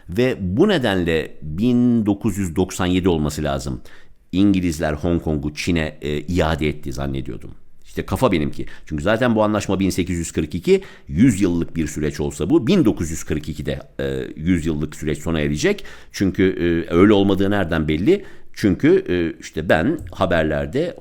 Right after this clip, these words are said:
Hong Kong'un İngilizler tarafından Çin'e nasıl devredildiğini izlediğimi hatırlıyorum. Olay öyle değilmiş. Bu anlaşma sonucu Hong Kong'u, e, süresiz yani tamamıyla, e, Çinliler İngilizlere teslim ediyorlar.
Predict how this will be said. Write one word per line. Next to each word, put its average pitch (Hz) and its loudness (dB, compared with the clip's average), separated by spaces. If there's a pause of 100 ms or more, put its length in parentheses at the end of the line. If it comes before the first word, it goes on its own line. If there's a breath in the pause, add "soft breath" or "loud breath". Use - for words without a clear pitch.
Hong 87 0
Kong'un 78 -4
İngilizler 78 -2
tarafından 73 -2
Çin'e 87 -4
nasıl 85 -4
devredildiğini 78 -2
izlediğimi 85 -2
hatırlıyorum. 123 0 (760 loud breath)
Olay 214 4
öyle 190 6
değilmiş. 85 -2 (260)
Bu 175 2
anlaşma 110 2
sonucu 80 -2 (100)
Hong 160 4
Kong'u, 135 2 (540)
e, 90 -2 (360)
süresiz 147 2
yani 73 -4 (360)
tamamıyla, 139 2 (300 loud breath)
e, 87 0 (520)
Çinliler 95 0
İngilizlere 82 0
teslim 127 -2
ediyorlar. 180 2